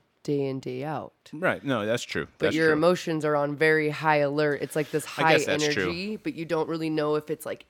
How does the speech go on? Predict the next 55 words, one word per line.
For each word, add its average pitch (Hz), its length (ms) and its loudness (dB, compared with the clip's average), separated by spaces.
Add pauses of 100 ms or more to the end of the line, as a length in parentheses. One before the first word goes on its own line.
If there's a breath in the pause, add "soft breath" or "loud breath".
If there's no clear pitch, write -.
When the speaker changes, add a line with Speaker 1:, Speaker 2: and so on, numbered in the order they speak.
Speaker 1:
angry 240 520 -4
or 175 180 0
if 156 120 -6
it's 143 200 -12 (280 soft breath)
powerful, 220 680 -4
if - 120 -10
it's, 160 160 -10
like, - 260 -10
motivating, 233 800 0
if - 180 -4
it's, 160 140 -6
like, 143 220 -6
you're 165 80 -6
gonna 147 160 -4
punch 254 360 -6
somebody. 220 680 -6
Like, 165 240 -4 (540 soft breath)
it's - 80 -20
kinda 147 180 -4
hard 139 160 -2
to 135 40 -10
figure 127 300 -6
out - 160 -2
what 131 180 -2
it 131 140 -8
is 127 180 -8
for - 140 -16
you - 280 -14
for - 100 -20
this - 180 -18
Speaker 2:
Yeah, 113 140 -4
Speaker 1:
week. - 80 -8
Speaker 2:
I - 20 -12
just - 220 -10
wanted 90 220 -8
sleep, 98 440 -10
like, 80 200 -16
all 95 180 -2
the 104 80 2
time. 98 320 2 (120)
Speaker 1:
<laughs> 185 120 0
Speaker 2:
Like, 98 140 -6
that's 104 200 -4
Speaker 1:
Well, 107 80 -4 (120)
Speaker 2:
really 101 120 0
Speaker 1:
that 175 180 2
Speaker 2:
all 107 200 4
I 95 60 4
Speaker 1:
too. 90 80 0
Speaker 2:
wanted. 98 440 -4
I 95 120 0
didn't 101 160 -4
wanna 90 340 -4 (240)
do 87 200 -10
anything 98 540 -6